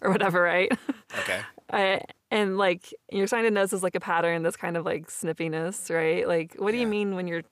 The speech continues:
Speaker 1: talking about, like, the angle to approach it from?
Speaker 2: Yeah,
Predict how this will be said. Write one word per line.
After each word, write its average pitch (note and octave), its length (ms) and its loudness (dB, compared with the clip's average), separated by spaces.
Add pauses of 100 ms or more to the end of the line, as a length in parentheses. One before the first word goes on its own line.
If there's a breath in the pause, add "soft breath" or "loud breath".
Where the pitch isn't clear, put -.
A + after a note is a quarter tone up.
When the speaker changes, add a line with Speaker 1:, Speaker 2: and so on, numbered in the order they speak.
(180)
Speaker 1:
talking F#3 320 -4
about, E3 240 -2
like, E3 260 -6
the E3+ 180 0
angle F3 480 -2
to - 200 -6
approach - 340 -6
it - 120 -8
from? - 300 -10 (840 loud breath)
Speaker 2:
Yeah, C#3+ 300 0